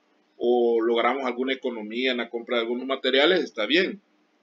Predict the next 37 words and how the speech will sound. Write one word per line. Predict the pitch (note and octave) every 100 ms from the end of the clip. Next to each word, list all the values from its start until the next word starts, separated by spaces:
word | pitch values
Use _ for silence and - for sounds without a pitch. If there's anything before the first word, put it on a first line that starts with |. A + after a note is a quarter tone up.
| _ _ _ _ _ _ _ -
Pero | D3 D3+
si | D3
ese | C#3 C#3+ D#3
porcentaje | - D3+ D#3+ D#3+ D#3+ D#3+
de | D#3
ejecución | D#3 D#3 - E3 D#3+ D#3 -
menor | C#3+ C#3+ D3+
del | D3+
cien | D#3+ D#3
por | D#3 C#3
ciento | E3 D3+ - -
se | - A#2
debe | C3 A2 G2 F2 _ _ _ _ _ _ _ _ -
a | A2+ -
que | A2
faltan | - A#2 - C3
escuelas | C3+ - E3+ D3+ B2
que | -
no | A2+
han | A#2
sido | B2+ B2+
reparadas | C3 C3 C3+ D#3 C3+ G#2+
porque | - -
no | G#2
hemos | A2+ A#2+
tenido | - C3 C3
la | C3
capacidad | B2+ - B2+ C3 C3
de |
hacerlo, | C3+ C3+ C3 D3+ -
entonces | A#2+ G#2+ A2 G2+
ahí | F#2 C3+ D#3+
sí | C3
hay | G#2+ G#2
un | - _
problema. | _ _ _
Entonces, | _ C#3+ D3+ F3+